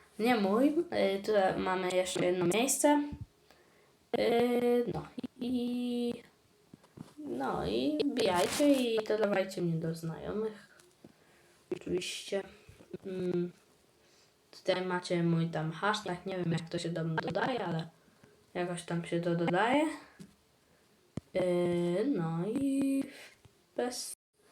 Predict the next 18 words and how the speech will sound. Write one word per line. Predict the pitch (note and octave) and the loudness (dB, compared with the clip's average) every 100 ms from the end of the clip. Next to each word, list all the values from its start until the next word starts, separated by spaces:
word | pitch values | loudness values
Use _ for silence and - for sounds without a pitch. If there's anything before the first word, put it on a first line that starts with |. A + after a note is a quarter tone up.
| - - _ | -20 -20 _
jakiegoś | A3+ - B3 A#3+ A3+ - | -10 -2 2 2 2 -2
już | A#3 G#3+ | -2 0
zbędnego | - - - - A3 A3+ A3+ A3 A3 G#3 - - _ - - _ - | 0 -2 -6 0 0 2 0 4 2 2 -6 -20 _ -20 -20 _ -2
przedłużania | A3+ G#3+ A3 A3 A3 A3 | 2 6 6 6 6 4
będziemy | A3 A3+ A#3 A#3+ | 4 2 0 -2
sobie | C4 B3+ | 0 4
zaczynać, | C4 C#4 D4 A3+ G3 - - - - - F#3 | 4 4 2 2 0 -4 -10 -12 -20 -8 0
yy, | F3+ F3 F3 F3 F3 E3+ | 4 6 6 4 4 2
bitwę, | F3 - B3 C4+ - G#3 | 0 0 0 -2 -10 -4
bo | G3 F#3 | 0 0
po | - | -2
co | F#3 | -2
mam | F3+ E3+ | 0 0
przedłużać? | E3+ F3+ A#3 B3 A#3+ - - - - - - | -2 -2 0 0 0 -4 -18 -20 -20 -20 -4
Mam | G3 G3 G#3 G3+ | 0 2 4 2
drugą | G3+ A3+ G#3+ | 4 2 2
arenę | F#3+ F#3+ A#3 B3+ A3 G#3+ - | 0 2 4 4 0 -4 -6
i | G#3 G3 F#3+ F#3+ | -4 -4 -2 -2